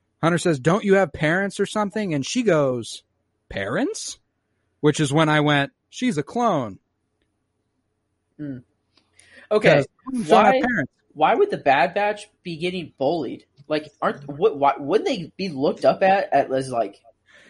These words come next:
Speaker 1: I had
Speaker 2: badass?
Speaker 1: this thought, like, whenever these two fuckboy clones walk behind them and are like, "Uh,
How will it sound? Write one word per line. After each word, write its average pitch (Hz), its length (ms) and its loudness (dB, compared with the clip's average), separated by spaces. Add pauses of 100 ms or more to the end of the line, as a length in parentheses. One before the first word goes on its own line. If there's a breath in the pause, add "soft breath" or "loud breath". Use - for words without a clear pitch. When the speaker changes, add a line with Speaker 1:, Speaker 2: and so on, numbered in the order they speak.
(160 soft breath)
Speaker 1:
I 147 240 4
had 277 240 6
Speaker 2:
badass? - 60 -8
Speaker 1:
this 262 180 -2
thought, 233 320 2
like, 208 260 2
whenever 233 360 0
these 226 220 -4
two 233 260 -2
fuckboy 180 600 0
clones 165 440 -2
walk 151 280 0
behind 151 360 0
them 170 100 -2
and 156 80 0
are 151 60 0
like, 143 180 -2 (240)
"Uh, 156 380 -2